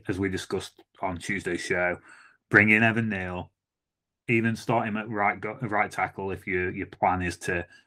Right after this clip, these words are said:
to keep Cam Robinson on that franchise tag for this season if he doesn't get traded. Bring in Evan Neal, put him at right tackle, six-foot-seven, three hundred and whatever he is, sixty pounds, absolute monster,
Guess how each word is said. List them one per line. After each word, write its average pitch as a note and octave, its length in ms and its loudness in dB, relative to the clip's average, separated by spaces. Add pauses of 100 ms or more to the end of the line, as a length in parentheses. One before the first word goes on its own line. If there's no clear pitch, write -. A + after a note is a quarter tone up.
(100)
to - 80 -16
keep - 300 -4
Cam F#2 260 -2
Robinson F2 380 -4
on F2 160 0
that F2+ 160 2
franchise F2 400 -2
tag - 260 -2
for F2 80 -6
this F2 160 -2
season E2+ 320 2
if D#2+ 80 -2
he F#2+ 80 0
doesn't E2+ 260 0
get E2 200 -2
traded. E2+ 480 2 (340)
Bring A#2 200 12
in A#2+ 80 12
Evan G#2 220 8
Neal, F2+ 260 0
put A#2 240 -4
him G#2+ 100 -2
at G#2+ 100 0
right G2 260 2
tackle, F2 540 -4 (100)
six-foot-seven, F#2+ 1000 0 (400)
three G#2+ 220 8
hundred G#2 300 6
and G2 360 2
whatever F#2 320 0
he F2+ 100 0
is, F2+ 200 -2
sixty - 300 -6
pounds, F2+ 500 2 (320)
absolute G#2 460 4
monster, F2+ 640 -2